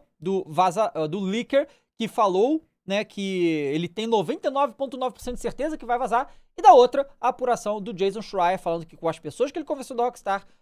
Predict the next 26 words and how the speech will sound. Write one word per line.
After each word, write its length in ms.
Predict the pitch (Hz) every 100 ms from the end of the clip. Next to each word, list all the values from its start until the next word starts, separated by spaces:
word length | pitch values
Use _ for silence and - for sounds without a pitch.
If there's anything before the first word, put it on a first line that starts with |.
| _
não 300 | 190 240 262 -
ouve 360 | 214 220 220 -
falar 420 | 208 190 175 -
de 160 | - 202
nenhum 320 | 185 165 - -
va-, 300 | 135 160 - 147
nenhum 320 | 170 170 175
adiamento. 720 | 170 135 196 156 120 - - 180
E 80 | 320
aí, 240 | 196 - - _ _ _
você 120 | 196
acha 260 | 226 - 208
que 80 | 170
o 40 |
G 60 | 196
T 120 | 190
A 60 |
seis 200 | 143 202
vai 100 | 170
ser 120 | 160 180
adiado? 480 | 214 254 220 117 - _ _ -
Comenta 260 | 175 202
aqui 140 | 196 190
embaixo, 260 | 151 139
tá 80 | 156
bom? 260 | 190 220